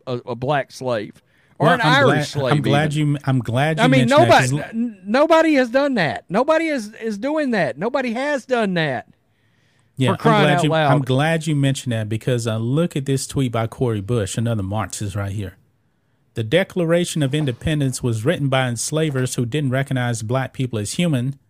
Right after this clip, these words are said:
Speaker 2: Today is a great day to demand reparations now." Well, if you're a slave, go right ahead. Get your reparations. I don't need it. Now, I'm a, I actually follow, uh,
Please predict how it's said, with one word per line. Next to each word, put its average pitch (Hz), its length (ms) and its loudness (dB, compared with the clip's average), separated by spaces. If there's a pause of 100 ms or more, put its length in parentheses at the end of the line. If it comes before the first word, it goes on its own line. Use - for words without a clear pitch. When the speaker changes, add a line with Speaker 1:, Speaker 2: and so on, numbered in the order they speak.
(420)
Speaker 2:
Today 143 420 -2
is 139 180 -2
a 117 140 0
great 139 500 -4
day 135 280 -2
to - 120 -8
demand 120 440 -2
reparations 110 640 -4
now." 92 300 -8 (520)
Well, 110 120 0
if - 120 -4
you're 208 140 4
a 165 40 2
slave, 190 500 -2 (440)
go 156 220 4
right 147 220 2
ahead. 101 400 -4 (800)
Get 156 180 0
your 143 80 0
reparations. 117 880 -4 (400)
I 156 80 2
don't 147 160 0
need 127 180 0
it. - 120 -12 (840)
Now, 131 280 -2 (800)
I'm 160 180 2
a, 135 120 0 (100)
I 151 100 2
actually 151 240 -2
follow, 139 380 0
uh, 120 200 -2